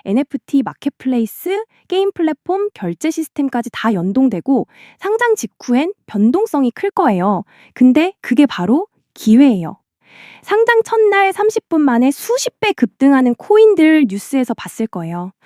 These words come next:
어떤 코인은 상장 후 칠 일간 평균 삼십사점오 퍼센트 상승했다는 데이터도 있어요.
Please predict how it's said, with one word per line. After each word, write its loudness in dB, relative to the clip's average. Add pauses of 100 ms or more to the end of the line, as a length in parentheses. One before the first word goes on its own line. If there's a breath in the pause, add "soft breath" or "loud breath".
(360 soft breath)
어떤 -2
코인은 -2 (280)
상장 -4
후 -2
칠 -6
일간 -4 (100)
평균 -4
삼십사점오 -6
퍼센트 -2
상승했다는 -4
데이터도 -6
있어요. -12